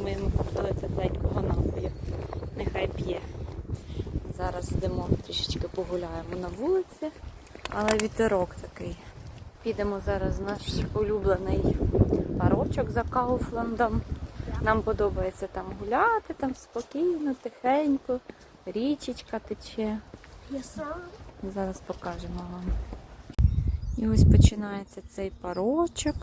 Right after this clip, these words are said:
Speaker 1: Тут футбольне поле. Е, тут, як бачимо, ось такі велодоріжки. Ми тут також любимо з Нікіткою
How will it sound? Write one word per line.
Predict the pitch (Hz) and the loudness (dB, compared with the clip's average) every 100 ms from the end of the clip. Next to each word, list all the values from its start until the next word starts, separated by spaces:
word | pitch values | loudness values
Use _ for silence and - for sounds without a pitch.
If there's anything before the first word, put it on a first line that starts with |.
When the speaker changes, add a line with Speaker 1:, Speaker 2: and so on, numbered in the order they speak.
| - - - - - - - | -10 -14 -14 -18 -20 -20 -4
Speaker 1:
Тут | 208 | -4
футбольне | - - 190 185 196 190 180 175 - | -2 0 0 2 4 4 4 0 -2
поле. | 190 226 269 294 285 269 262 254 - - - - - - - - - - - - - | 0 4 4 6 6 6 4 2 -8 -18 -18 -18 -16 -14 -12 -12 -14 -18 -20 -20 -8
Е, | 208 196 196 - | -2 0 0 -2
тут, | 208 202 | -4 -2
як | 196 190 | -2 -2
бачимо, | 185 190 185 - 196 190 196 - - - - - - - - - | 2 2 2 0 0 -2 -4 -10 -12 -14 -18 -18 -18 -16 -14 -6
ось | 190 - | -4 -2
такі | 190 - 190 - - | -4 2 2 4 0
велодоріжки. | 185 202 196 185 175 175 180 196 240 285 - - 240 | 2 4 4 2 2 2 4 4 4 2 -2 2 6
Ми | 226 | 6
тут | 226 214 - - | 6 0 -2 0
також | 208 208 - 208 202 202 | 2 2 2 0 2 0
любимо | 196 196 196 190 | 0 2 2 2
з | |
Нікіткою | 190 185 190 - 190 190 | 0 -2 -4 -2 -2 -2